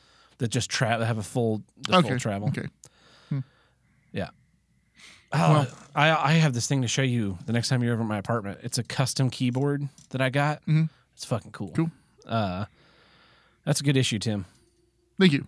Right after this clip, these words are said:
Speaker 1: Do you have anything more about fake hype?
Speaker 2: Don't do it. It's dumb.
Speaker 1: Yeah.
Speaker 2: Like
Speaker 1: Do you feel like, do you feel like everything's kind of fake hype these days,
Speaker 2: No.
Speaker 1: though?
Speaker 2: No.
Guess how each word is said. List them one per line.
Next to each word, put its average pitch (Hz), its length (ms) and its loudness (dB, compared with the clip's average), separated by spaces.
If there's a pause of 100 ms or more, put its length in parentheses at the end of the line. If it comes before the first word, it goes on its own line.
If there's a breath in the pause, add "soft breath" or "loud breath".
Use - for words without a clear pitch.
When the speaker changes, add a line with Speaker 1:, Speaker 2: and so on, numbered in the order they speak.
(120)
Speaker 1:
Do 117 100 -2
you 127 40 2
have 131 80 4
anything 123 280 4
more 123 140 2
about 120 240 -2
fake 127 240 -2
hype? 127 300 -4 (480 soft breath)
Speaker 2:
Don't 175 200 6
do 170 200 6
it. 214 100 -2 (1120 loud breath)
It's 165 140 4
dumb. 170 440 6 (800)
Speaker 1:
Yeah. 160 260 6 (840)
Speaker 2:
Like 170 220 8
Speaker 1:
Do 190 80 8
you 226 120 8
feel 294 240 4
like, 247 220 6
do 151 100 2
you 160 80 6
feel 226 180 4
like 202 220 4
everything's 156 400 4
kind 165 160 2
of 151 80 2
fake 156 220 0
hype 147 200 2
these 143 200 2
days, 147 240 4
Speaker 2:
No. 185 220 10
Speaker 1:
though? 175 100 4 (580 soft breath)
Speaker 2:
No. 190 320 6